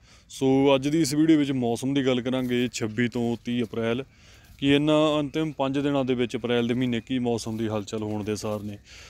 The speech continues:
ਸੋ ਜਿਵੇਂ ਕਿ ਆਪਾਂ ਕੱਲ੍ਹ ਦੇਖਿਆ ਕਿ ਪੱਚੀ ਅਪ੍ਰੈਲ ਰਾਤ ਦੇ ਸਮੇਂ ਦੱਸੇ ਮੁਤਾਬਕ ਪੰਜਾਬ ਦੇ ਦੱਖਣੀ ਇਲਾਕਿਆਂ ਦੇ ਵਿੱਚ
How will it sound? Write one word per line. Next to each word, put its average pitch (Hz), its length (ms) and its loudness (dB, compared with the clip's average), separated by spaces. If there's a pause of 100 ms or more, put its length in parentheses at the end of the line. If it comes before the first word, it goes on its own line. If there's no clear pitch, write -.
(120)
ਸੋ 143 140 2
ਜਿਵੇਂ 160 240 4
ਕਿ 151 100 0
ਆਪਾਂ 165 260 2
ਕੱਲ੍ਹ 160 260 0
ਦੇਖਿਆ 160 320 -2
ਕਿ 147 120 -4
ਪੱਚੀ 151 320 -4
ਅਪ੍ਰੈਲ 143 360 -2
ਰਾਤ 131 300 2
ਦੇ 135 160 0
ਸਮੇਂ 131 240 -4
ਦੱਸੇ 120 260 -4
ਮੁਤਾਬਕ 120 380 -2
ਪੰਜਾਬ 120 420 0
ਦੇ 123 100 0
ਦੱਖਣੀ 139 520 -2
ਇਲਾਕਿਆਂ 127 460 -4
ਦੇ 120 100 0
ਵਿੱਚ 120 360 -2